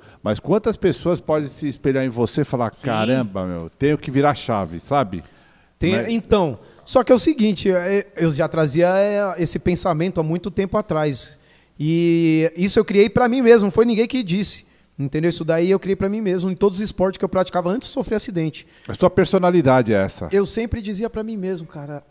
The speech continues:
Speaker 3: é, "Eu não quero ser o melhor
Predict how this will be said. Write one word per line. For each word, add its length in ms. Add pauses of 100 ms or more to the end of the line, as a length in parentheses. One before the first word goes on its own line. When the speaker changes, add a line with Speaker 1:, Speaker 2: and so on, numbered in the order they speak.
Speaker 3:
é, 540 (760)
"Eu 120
não 120
quero 240
ser 140
o 40
melhor 520